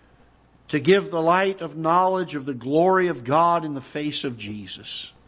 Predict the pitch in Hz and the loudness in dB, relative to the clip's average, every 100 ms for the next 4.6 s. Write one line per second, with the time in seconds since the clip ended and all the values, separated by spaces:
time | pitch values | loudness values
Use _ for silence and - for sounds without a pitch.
0 | _ _ - 107 92 - - _ _ _ | _ _ -10 -10 -10 -16 -16 _ _ _
1 | _ - - - - _ _ _ _ _ | _ -20 -20 -20 -20 _ _ _ _ _
2 | _ _ _ _ 127 139 156 165 147 151 | _ _ _ _ 2 4 4 4 2 -4
3 | - 175 170 135 135 131 160 175 135 123 | -6 -2 0 0 -2 0 0 0 -2 -2
4 | 123 147 139 113 139 | -2 -2 -2 2 2